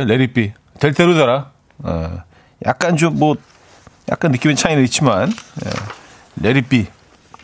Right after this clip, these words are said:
오늘 약간 Let it be 하시면 어떨까요? 예. 에라 모르겠다는 약간 톤이 세 보이니까, 예, 좀 있어 보이게, "아, Let it be 할게요, 오늘." <laughs> 약간 그런 식으로. 골치 아픈 일 있으시면,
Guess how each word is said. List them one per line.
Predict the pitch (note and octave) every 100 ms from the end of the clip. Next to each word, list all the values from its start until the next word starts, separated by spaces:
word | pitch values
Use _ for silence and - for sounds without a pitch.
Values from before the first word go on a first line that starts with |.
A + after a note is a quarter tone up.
| - - -
오늘 | D3+ F#3+
약간 | F3 F#3+
Let | B2+ D#3+
it | F#3
be | F#3+
하시면 | F3 D3 F3+
어떨까요? | C3+ A#2+ B2 F#2 D#2+ - -
예. | F2+ E2+ F2 - - - - - -
에라 | C3 F#3+
모르겠다는 | G3 F#3+ E3+ E3+ F3 - - -
약간 | D#3+ - E3+
톤이 | - - G#3
세 | - G3+
보이니까, | F#3+ D3 A#2 - G#2 F2 -
예, |
좀 | G2 C3+
있어 | A#2+ D#3
보이게, | B2+ A#2 A2 - - -
"아, | -
Let | C3 B2+
it | E3+ -
be |
할게요, | E3+ B2+ D3
오늘." | A2 F2+ E2+
<laughs> | A2+ - - -
약간 | D#3+ - A2+ F#2+ E2+ - - - - G2
그런 | A#2 A#2
식으로. | A2 G2 F#2 A#2 - - - - - - - - - - -
골치 | - A#2+ C#3
아픈 | D3
일 | C3
있으시면, | A2 A#2 A#2+ A#2+ B2